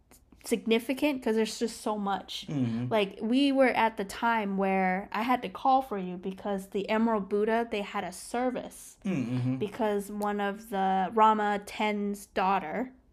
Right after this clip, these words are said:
Speaker 1: was it his daughter who had a stroke and she hasn't really recovered? It was
Speaker 2: I
Speaker 1: the
Speaker 2: wasn't sure if it was a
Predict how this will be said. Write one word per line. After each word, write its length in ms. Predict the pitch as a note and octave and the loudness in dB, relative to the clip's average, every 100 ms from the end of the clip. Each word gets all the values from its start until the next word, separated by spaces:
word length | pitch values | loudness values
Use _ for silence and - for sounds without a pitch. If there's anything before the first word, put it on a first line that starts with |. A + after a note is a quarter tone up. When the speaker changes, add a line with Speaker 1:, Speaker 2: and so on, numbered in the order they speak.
| _ - | _ -10
Speaker 1:
was 120 | G#3+ | -6
it 120 | D4 | -4
his 160 | D#4+ E4+ | -6 -8
daughter 380 | E4+ E4+ F#4+ G4+ _ _ _ _ _ | -8 -8 -12 -14 _ _ _ _ _
who 120 | - | -2
had 220 | C#4 D4+ D4 | 0 0 -4
a 40 | |
stroke 520 | C4+ - D4 D4+ - - _ _ _ _ | -6 -4 -4 -4 -8 -20 _ _ _ _
and 140 | A#3 A3+ | -4 -2
she 80 | C4 | 0
hasn't 320 | B3+ C4 B3 | 0 0 -2
really 240 | B3 B3 | 0 0
recovered? 640 | B3 B3 - B3+ C4 C#4+ C#4+ - _ - - - - - | 0 -2 -4 -6 -2 -4 -6 -18 _ -20 -20 -20 -20 -6
It 40 | C#4 | 0
was 240 | C#4+ - | 0 2
Speaker 2:
I 200 | B3 C#4 | 8 8
Speaker 1:
the 60 | G#3+ | 8
Speaker 2:
wasn't 320 | G3 G#3 F3+ | 4 2 4
sure 80 | E3 | 6
if 60 | |
it 60 | F3 | 6
was 100 | E3 | 4
a 140 | D3 | 0